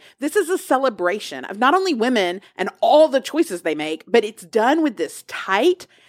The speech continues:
dynamically funny and moving script. Margot and Ryan are at the peak of their powers. They balance whimsy and depth like a tightrope.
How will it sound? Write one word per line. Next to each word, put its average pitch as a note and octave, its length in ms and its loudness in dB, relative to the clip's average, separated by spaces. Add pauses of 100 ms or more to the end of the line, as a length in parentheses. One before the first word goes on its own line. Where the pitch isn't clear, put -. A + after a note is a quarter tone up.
(160)
dynamically G3 800 -2
funny F3 440 -4
and E3 120 -10
moving D#3+ 280 -4
script. C3+ 420 -10 (220)
Margot B3+ 560 6
and C4+ 180 0
Ryan D#3+ 480 -2
are G#3 140 4
at G#3+ 160 -2
the A3 80 -2
peak - 600 -10
of A3 140 2
their E3+ 140 2
powers. D3+ 600 -8 (260)
They A#3 120 6
balance B3 580 -2
whimsy B3 640 -2
and G#3 200 -8
depth E3+ 420 -2
like F#3 220 -6
a G3 40 -8
tightrope. D3+ 680 -6